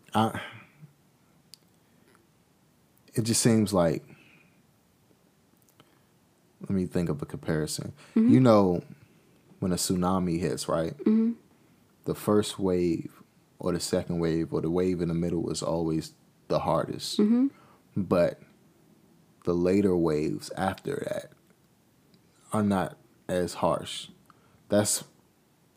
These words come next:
Speaker 1: what the N-word means to me. You know what I mean? Like, our ancestors, that shit was terrible. They would be called that and we would feel some type of way.
Speaker 2: Mm-hmm.
Speaker 1: But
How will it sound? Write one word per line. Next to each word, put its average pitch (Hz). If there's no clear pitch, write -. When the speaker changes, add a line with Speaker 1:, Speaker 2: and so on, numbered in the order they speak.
Speaker 1:
what 107
the -
N-word 95
means 85
to -
me. 76
You 98
know 95
what 95
I 92
mean? 92
Like, 85
our 73
ancestors, 98
that 85
shit 78
was -
terrible. 98
They 76
would -
be -
called 104
that 98
and 80
we 85
would 80
feel 101
some 98
type 95
of 87
way. 95
Speaker 2:
Mm-hmm. 240
Speaker 1:
But -